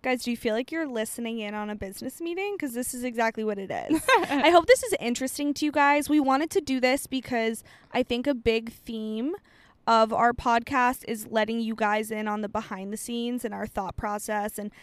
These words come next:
Speaker 1: kind of how we're going about building it and what the challenges are and what we're struggling with. And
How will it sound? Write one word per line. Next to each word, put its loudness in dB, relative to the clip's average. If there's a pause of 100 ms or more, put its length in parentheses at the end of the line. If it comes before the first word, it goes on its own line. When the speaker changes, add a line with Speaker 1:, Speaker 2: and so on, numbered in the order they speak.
(180)
Speaker 1:
kind 4
of 4
how 4
we're 4
going 0
about 2
building 0
it 2
and -2
what -4
the -6
challenges -2
are 2
and -4
what 2
we're 0
struggling 0
with. 2
And -6